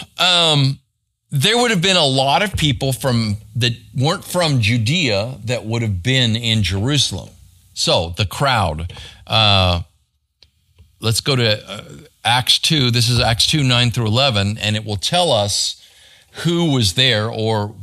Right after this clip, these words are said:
from what nations, uh, the people, uh, were from, who were there during,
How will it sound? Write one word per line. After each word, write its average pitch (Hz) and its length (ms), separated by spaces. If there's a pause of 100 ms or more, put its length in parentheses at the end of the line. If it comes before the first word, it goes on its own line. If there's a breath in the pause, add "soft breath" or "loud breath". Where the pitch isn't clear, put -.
from 117 200
what 120 240
nations, 110 1300 (240 loud breath)
uh, 107 240
the 101 140
people, 110 720 (100)
uh, 92 300 (440)
were 107 140
from, 101 480 (320 loud breath)
who 147 160
were 117 160
there 101 340
during, 101 560